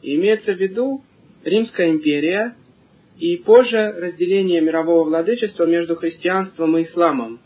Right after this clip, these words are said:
И так же, как железо не перемешивается с глиной, так же христиане и мусульмане постоянно воюют.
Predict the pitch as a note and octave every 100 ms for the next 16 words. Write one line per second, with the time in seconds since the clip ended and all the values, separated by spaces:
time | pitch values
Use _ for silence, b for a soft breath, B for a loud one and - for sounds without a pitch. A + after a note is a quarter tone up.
0 | - C3 D3 D3 D3 C#3+ C#3+ - _ b
1 | b - C3+ D#3 E3 C#3+ C3+ C3+ C#3+ D3
2 | D3 C#3+ D3 C#3+ D3 D3+ F3+ C4+ G#3+ E3
3 | F3+ F3+ F3+ D#3+ - E3+ E3+ E3+ D#3 D#3+
4 | - C#3 D3 C#3+ D3 D#3+ F3 A#3 G3+ D#3+
5 | - E3+ E3+ D#3 D#3 D#3+ C#3 A2